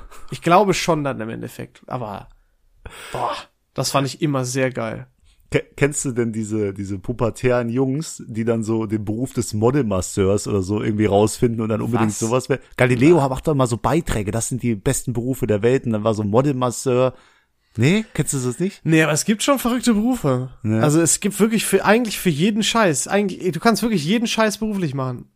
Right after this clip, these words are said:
Speaker 2: Ja, hast du ein Beispiel? Hast du irgendeinen crazy Beruf?
Speaker 1: D-, pf, denk an alles, du kannst Testesser sein.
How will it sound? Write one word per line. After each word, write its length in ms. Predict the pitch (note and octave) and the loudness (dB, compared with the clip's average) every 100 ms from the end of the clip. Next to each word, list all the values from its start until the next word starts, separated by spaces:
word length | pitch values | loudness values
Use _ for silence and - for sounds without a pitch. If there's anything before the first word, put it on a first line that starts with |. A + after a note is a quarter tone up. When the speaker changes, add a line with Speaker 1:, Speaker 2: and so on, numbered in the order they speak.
| _ _ _ - | _ _ _ -4
Speaker 2:
Ja, 140 | C#3 D3 | -2 -2
hast 160 | C#3+ | -2
du 60 | C3+ | 0
ein 40 | |
Beispiel? 380 | F#2+ A#2+ - F#3 | 2 0 2 0
Hast 100 | D3 | 0
du 60 | D3 | -2
irgendeinen 340 | E3 - D#3 - | -2 -2 -6 -4
crazy 360 | - D3 F3 | 2 2 2
Beruf? 420 | D#3 C#3 D#3 G3+ _ _ _ | 0 -2 -6 -8 _ _ _
Speaker 1:
D-, 200 | C#3+ B2+ | -14 -14
pf, 520 | - - - - - - | -14 -16 -16 -20 -18 -8
denk 160 | C#3+ D3 | -6 -4
an 120 | B2+ | -4
alles, 280 | D#3 A#3+ E3+ | -2 -2 -4
du 100 | C#3 | -4
kannst 300 | D3 C#3 - | -4 -4 -2
Testesser 580 | G3 G3+ F#3+ E3 D3 B2+ | -4 -4 -4 -4 -4 -4
sein. 280 | B2+ B2 | -6 -8